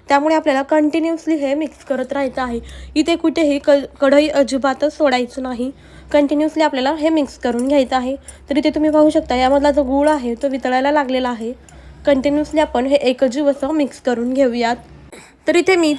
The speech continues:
तीन केळी वापरली होती आणि ती केळी अतिशय अशी गोड होती, त्यामुळे इथे अर्धी वाटीच मी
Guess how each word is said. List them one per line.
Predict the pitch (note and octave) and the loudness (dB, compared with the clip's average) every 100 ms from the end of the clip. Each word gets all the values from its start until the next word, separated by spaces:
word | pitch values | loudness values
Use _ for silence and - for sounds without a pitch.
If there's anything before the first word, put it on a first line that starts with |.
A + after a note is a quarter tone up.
| E4 | 4
तीन | D#4+ F4 | 4 4
केळी | F4+ F4 F4 | 4 2 2
वापरली | E4+ E4 D#4+ D#4 | 2 2 2 4
होती | E4+ A#3+ | 2 0
आणि | B3+ C#4 | -4 -2
ती | E4 | -4
केळी | D#4+ E4 D4+ | -2 -2 -2
अतिशय | C4 C4 D4+ D#4+ | -2 -4 -2 0
अशी | D#4 D#4+ | 0 -2
गोड | C4 D4 | 0 2
होती, | D4+ D#4 C4 | 2 -2 -2
त्यामुळे | A3+ C#4+ D4+ E4 | -4 -4 -4 -2
इथे | E4+ D4+ | -2 -2
अर्धी | - C4+ C4 | -2 -4 -2
वाटीच | D4+ D4 D#4+ - | -2 -2 -6 -8
मी | D4 | -8